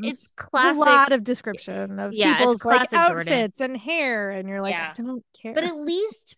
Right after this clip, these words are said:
Speaker 1: because we're in Alviarin's P O V,
Speaker 2: Yeah.
Speaker 1: we are also sort of struggling to try to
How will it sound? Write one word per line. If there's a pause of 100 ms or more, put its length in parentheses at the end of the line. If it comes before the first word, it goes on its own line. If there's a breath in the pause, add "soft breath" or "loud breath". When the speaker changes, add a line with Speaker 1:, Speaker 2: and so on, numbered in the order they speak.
Speaker 1:
because
we're
in
Alviarin's
P
O
V,
Speaker 2:
Yeah.
Speaker 1:
we
are
also
sort
of
struggling
to
try
to